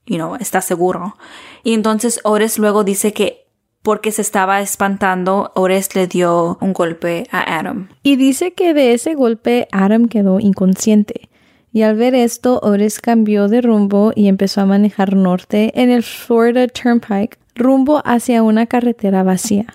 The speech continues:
Speaker 1: Él pensaba que Adam ya estaba muerto, porque luego, eh, Otis dijo que cuando llegaron allí, él miró a Adam todavía respirando, y entonces él lo estranguló con un cinturón de seguridad del carro.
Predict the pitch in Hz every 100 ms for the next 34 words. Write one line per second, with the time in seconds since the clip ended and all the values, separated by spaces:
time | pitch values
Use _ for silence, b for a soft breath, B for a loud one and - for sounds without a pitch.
0 | B B 247 254 311 294 247 247 247 -
1 | 196 190 202 190 - 190 175 180 185 -
2 | 143 139 - 190 208 190 185 - 208 208
3 | 226 220 - - 202 208 208 202 208 190
4 | 196 185 190 180 175 175 165 - b b
5 | b 208 208 190 190 208 220 202 185 190
6 | 190 - 190 190 190 185 185 - 185 -
7 | 180 170 170 175 190 185 180 175 170 175
8 | - 190 185 170 160 - - B B -
9 | 196 185 190 185 196 185 - 190 190 202
10 | - 190 - 190 180 180 180 185 196 214
11 | B B 208 202 202 196 202 190 185 175
12 | 175 180 190 196 - 180 180 180 170 165
13 | 165 165 - 170 - 160